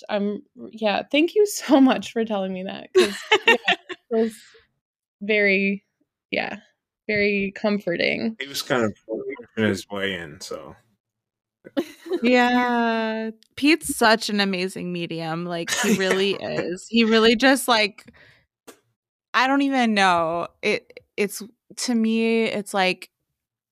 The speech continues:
Speaker 2: he'll come through with some information that, like, you weren't even looking for, you weren't even there for. Like, it just,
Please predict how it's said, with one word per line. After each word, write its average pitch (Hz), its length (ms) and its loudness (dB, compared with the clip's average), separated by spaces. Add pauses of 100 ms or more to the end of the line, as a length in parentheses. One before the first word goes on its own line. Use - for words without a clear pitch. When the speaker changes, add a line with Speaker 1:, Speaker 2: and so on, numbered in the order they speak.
(1300)
Speaker 2:
he'll 233 260 2
come 233 300 2
through 208 320 0
with 202 180 -2
some 202 240 -6
information 185 920 -4
that, 175 200 0
like, 170 260 -4
you 185 160 0
weren't 175 240 0
even 160 300 -2
looking 233 340 0
for, 202 540 4
you 185 240 -2
weren't 180 220 -2
even 175 300 -8
there 196 220 0
for. 180 480 -4
Like, 160 320 -6
it 190 140 -2
just, - 440 -6